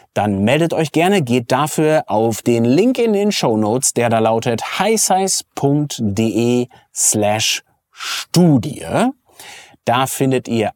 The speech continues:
alle Informationen, alle Daten, die wichtig sind, alle Einschlusskriterien und den genauen organisatorischen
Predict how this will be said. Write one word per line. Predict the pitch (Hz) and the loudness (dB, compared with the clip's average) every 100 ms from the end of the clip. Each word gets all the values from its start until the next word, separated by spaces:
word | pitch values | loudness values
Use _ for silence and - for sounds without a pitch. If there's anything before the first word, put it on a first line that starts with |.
| - | 0
alle | 156 208 | 2 2
Informationen, | 170 160 147 127 120 - 110 104 101 107 - - | 0 0 0 0 0 -2 0 2 0 -2 -6 -6
alle | 98 98 101 | -2 -2 -2
Daten, | 98 104 131 156 - 147 147 156 - - - - | -4 0 2 2 0 0 0 -2 -10 -20 -18 -4
die | 117 117 | 0 0
wichtig | 123 - 117 - | -2 -2 -4 -2
sind, | 113 113 - | -2 -2 -2
alle | 160 190 - | 0 2 2
Einschlusskriterien | 147 156 - 131 - 117 - 120 113 117 113 110 | 0 0 -2 -4 -4 -6 -2 -2 0 0 0 -2
und | 110 98 | -6 -4
den | 101 101 | -2 -2
genauen | 98 95 101 107 110 | -2 -2 -2 -2 -4
organisatorischen | 98 90 90 95 90 - 95 92 92 90 - 101 | -6 -4 -4 -4 -8 -8 -6 -6 -8 -10 -8 -10